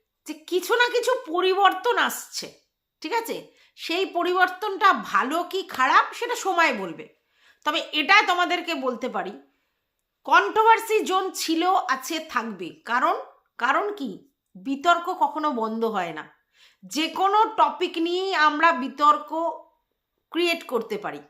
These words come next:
কারণ সেটা বিতর্কিত টপিক। তাই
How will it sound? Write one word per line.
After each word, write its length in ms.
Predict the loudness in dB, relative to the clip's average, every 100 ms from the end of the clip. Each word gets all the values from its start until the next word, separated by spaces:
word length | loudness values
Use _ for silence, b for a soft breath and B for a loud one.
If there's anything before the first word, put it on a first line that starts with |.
| _
কারণ 280 | 0 2 2 -2
সেটা 200 | 0 0
বিতর্কিত 640 | 0 -6 -6 -6 -6 -10 -10 -12 _ 0
টপিক। 400 | 0 -2 -16 -20 _ b b b b 2
তাই 160 | 4